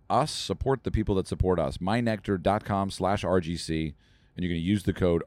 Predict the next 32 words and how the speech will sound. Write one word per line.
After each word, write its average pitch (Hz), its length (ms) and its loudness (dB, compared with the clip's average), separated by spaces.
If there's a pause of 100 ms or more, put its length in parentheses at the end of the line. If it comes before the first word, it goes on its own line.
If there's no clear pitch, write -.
R 104 180 6
G 90 240 -2
C, 78 380 -4 (400)
get 65 120 -2
a 64 40 -4
customized 110 580 0
treatment 98 400 -2
plan. 98 440 2 (840)
It's - 160 -6 (160)
F 104 160 4
S 107 180 4
A 101 180 6
and 90 140 2
H 95 220 2
S 95 180 2
A 90 260 4
eligible, 110 500 2
which 98 180 0
is 85 100 -4
kinda 120 240 0
dope. 101 260 4
Actually, 87 300 -2
at 87 60 0
Random 95 180 2
Golf 107 200 2
Club, 92 120 -2
we 104 80 2
have 110 100 4
an 92 60 2
H 82 180 -2
S 78 160 -2
A. 80 180 0